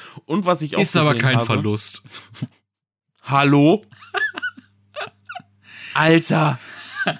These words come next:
Speaker 2: Okay, ich, da komme ich gleich noch zu. Alles gut. Aber erzähl ruhig
Speaker 1: Mhm.
Speaker 2: weiter. <laughs> Sorry.
Speaker 1: Ähm, was ich auch gesehen habe, Ende des Jahres ist dann auch How I Met Your Mother dann von Netflix runter.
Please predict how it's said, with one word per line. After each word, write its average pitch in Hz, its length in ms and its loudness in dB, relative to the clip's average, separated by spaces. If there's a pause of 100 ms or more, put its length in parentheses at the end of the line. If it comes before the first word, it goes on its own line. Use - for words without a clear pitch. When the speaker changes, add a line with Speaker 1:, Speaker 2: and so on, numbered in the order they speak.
(200)
Speaker 2:
Okay, - 260 -6 (280)
ich, 170 120 -6
da 160 80 -4
komme 143 140 2
ich 127 100 0
gleich 98 160 -4
noch 110 100 -8
zu. - 140 -12
Alles 110 240 -2
gut. - 160 -18 (220)
Aber 107 140 0
erzähl 156 200 -2
ruhig 175 120 -4
Speaker 1:
Mhm. 240 80 -2
Speaker 2:
weiter. - 220 -8
<laughs> - 80 -20
Sorry. - 420 -6 (600)
Speaker 1:
Ähm, 123 640 -2 (120)
was 131 200 -6
ich 131 80 -2
auch 139 100 -4
gesehen 131 300 -6
habe, 127 280 -4 (120)
Ende 135 200 -6
des 123 220 -10
Jahres 123 380 -6
ist 107 160 -12
dann 120 160 -10
auch 113 420 -10
How 117 160 -6
I - 20 -10
Met 113 200 -10
Your 113 80 -8
Mother 113 240 -8
dann 101 200 -14
von 101 160 -20
Netflix 107 460 -16
runter. 101 320 -18